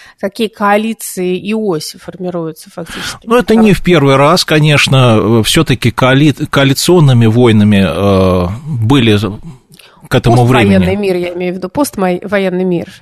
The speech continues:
Speaker 1: с ограничениями уже после окончания войны. Ну,
Speaker 2: Э, ну, после войны тоже были, то есть, э, так скажем, уже, э,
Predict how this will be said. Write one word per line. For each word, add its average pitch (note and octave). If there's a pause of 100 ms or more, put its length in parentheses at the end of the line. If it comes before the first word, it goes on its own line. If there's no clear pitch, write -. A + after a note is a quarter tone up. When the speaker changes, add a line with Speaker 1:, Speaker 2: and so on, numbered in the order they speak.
Speaker 1:
с -
ограничениями F#3+
уже F#3
после F3+
окончания F3+
войны. F#3+ (300)
Ну, C3
Speaker 2:
Э, A2 (460)
ну, G#3
после G#3
войны G3
тоже F3+
были, E3
то F3
есть, -
э, C#3 (880)
так D#3
скажем, D3
уже, D#3
э, -